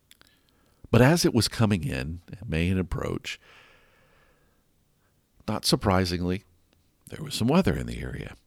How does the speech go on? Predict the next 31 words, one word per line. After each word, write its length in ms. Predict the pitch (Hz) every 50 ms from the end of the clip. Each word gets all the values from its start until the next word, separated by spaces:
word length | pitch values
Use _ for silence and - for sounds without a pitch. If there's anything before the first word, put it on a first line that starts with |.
| _ -
Actually, 300 | 104 107 - - 110 101
there 100 | 101 95
was 280 | 98 95 85 - - - _ -
quite 200 | - - 110 98
a 40 | 87
few 220 | - - 98 87
storms 480 | 78 - - - 85 73 69 67 - -
in 60 | -
the 120 | - - -
area. 200 | - - - -
It 80 | -
was 160 | - - - - _ -
early 220 | 80 82 92 120
May, 260 | 107 90 71 73 113 - _ _ _ _ _ _ _ _ _ _ _ _ _ _ _ _ _ _ _ _ _ _ _ _ _ - _ _ _ _ -
so 100 | - 147
not 200 | 139 120 117 -
surprising. 580 | - - - - - - - 87 90 98 107 - _ _ _ _ _ _ - _ _ _ _ _ _ _ _ _ _ _ _ _ _ _ _ _ _ _ - - - -
But 240 | 123 - - 101
that 200 | 107 123 147 139
had 240 | 135 135 139 113 92
delayed 580 | 107 98 85 85 85 87 90 95 101 98 95 -
its 240 | - 85 - - -
landing. 580 | 82 82 80 78 71 - 62 65 87 104 104 - _ _ _ _ _ _ _ _ _ _ _ _ _ _ _ _ _ _ _ _ _ _ _ _ _ -
Some 140 | - - -
very 160 | - 85 95
high 220 | 101 - 104 110 113
winds, 440 | 87 80 78 85 95 113 - - - -
storms 380 | - - 98 92 95 90 87
in 80 | 95 82
the 160 | 78 76 69
area. 260 | 71 73 87 101 113